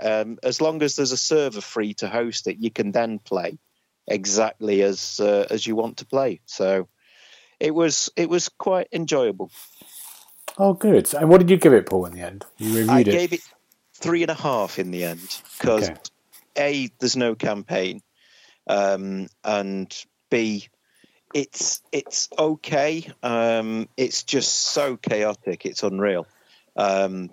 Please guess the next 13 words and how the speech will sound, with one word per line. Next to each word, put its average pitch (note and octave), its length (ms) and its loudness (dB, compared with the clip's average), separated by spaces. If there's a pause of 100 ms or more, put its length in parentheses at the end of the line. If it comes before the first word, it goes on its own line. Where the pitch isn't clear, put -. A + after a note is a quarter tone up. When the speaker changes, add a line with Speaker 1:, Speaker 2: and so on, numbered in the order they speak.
(140)
Speaker 1:
but G#2+ 240 0 (340)
Battlefield A#2+ 680 0
Portal G#2+ 460 0
is F#2+ 140 -4 (240)
almost A#2 640 -2
worth G2+ 220 2
the G2 100 -12
price G2+ 320 -4
of G2 60 0
admission F#2+ 420 -4
on F#2 80 -6
its F2+ 180 -2
own, F2+ 220 -2